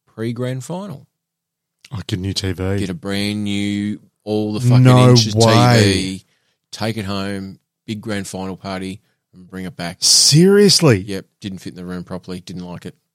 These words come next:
Speaker 2: Oh, that's some, that's some big balls.
Speaker 1: That's some cojones.
Speaker 2: Fucking serious.
Speaker 1: True
Speaker 2: Take
Speaker 1: story.
Speaker 2: a T V home.
Speaker 1: Like, and I'm talking, like, a sixty inch
Speaker 2: Yep.
Speaker 1: sort of.
Speaker 2: Week prior to grand final.
Speaker 1: Yep.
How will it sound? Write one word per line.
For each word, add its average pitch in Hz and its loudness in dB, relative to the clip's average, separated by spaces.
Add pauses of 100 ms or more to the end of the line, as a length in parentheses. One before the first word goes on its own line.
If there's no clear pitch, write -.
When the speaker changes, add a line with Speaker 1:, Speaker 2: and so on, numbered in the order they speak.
(120)
Speaker 2:
Oh, 104 2
that's 104 -2
some, 107 -2 (180)
that's 143 0
some 107 2
big 92 -2
balls. 92 -2
Speaker 1:
That's 113 -4
some 87 -2
cojones. 104 -8 (960)
Speaker 2:
Fucking 240 2
serious. 190 6
Speaker 1:
True 240 -2
Speaker 2:
Take 302 4
Speaker 1:
story. 220 0
Speaker 2:
a 240 -2
T 214 2
V 170 4
home. 135 6
Speaker 1:
Like, 160 0
and 151 2
I'm 160 2
talking, 151 0
like, 120 -2
a 104 -2
sixty - 0
inch 101 -4
Speaker 2:
Yep. 165 4
Speaker 1:
sort 104 2
of. 95 -4
Speaker 2:
Week 160 4
prior 170 4
to 147 2
grand 147 4
final. 101 2 (140)
Speaker 1:
Yep. 220 -2